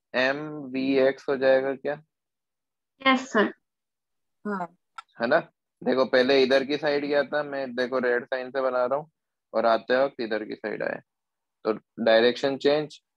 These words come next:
Speaker 1: बिल्कुल opposite direction थी, इस वजह से हमने क्या लिख दिया? माइनस एम वी एक्स।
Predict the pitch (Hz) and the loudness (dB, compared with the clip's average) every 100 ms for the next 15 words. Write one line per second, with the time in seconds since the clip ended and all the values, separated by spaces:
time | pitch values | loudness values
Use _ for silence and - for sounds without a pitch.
0 | _ 110 110 123 123 110 123 117 123 120 | _ -4 -2 2 2 2 0 2 2 2
1 | 120 120 - 123 127 120 123 113 113 120 | 2 0 -6 -8 -6 -6 -4 -4 -4 -6
2 | 120 120 135 135 92 107 107 107 110 131 | -6 -2 0 0 -2 -4 -2 -2 -2 -4
3 | - 139 _ _ _ _ _ _ _ _ | -6 -12 _ _ _ _ _ _ _ _
4 | _ 123 123 123 - | _ 0 2 0 -8